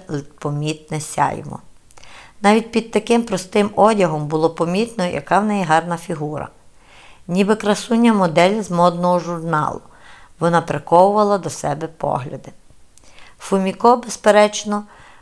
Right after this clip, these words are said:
була тією жінкою, у якій поєднувалися розум і краса. Та хто зна, чи усвідомлювала це вона сама.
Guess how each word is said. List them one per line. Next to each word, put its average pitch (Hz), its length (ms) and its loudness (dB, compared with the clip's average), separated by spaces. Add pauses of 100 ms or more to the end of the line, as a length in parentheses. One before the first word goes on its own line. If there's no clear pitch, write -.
(100)
була 190 340 2
тією 175 480 -4
жінкою, 202 680 -4
у 170 80 -2
якій 170 340 -2
поєднувалися 160 1000 0
розум 165 400 4
і - 80 -8
краса. 143 560 -4 (480)
Та 175 120 2
хто 220 380 -2
зна, 156 340 -4 (180)
чи - 140 -6
усвідомлювала 165 1000 0 (240)
це 151 300 -2 (680)
вона 156 380 2
сама. 147 480 -2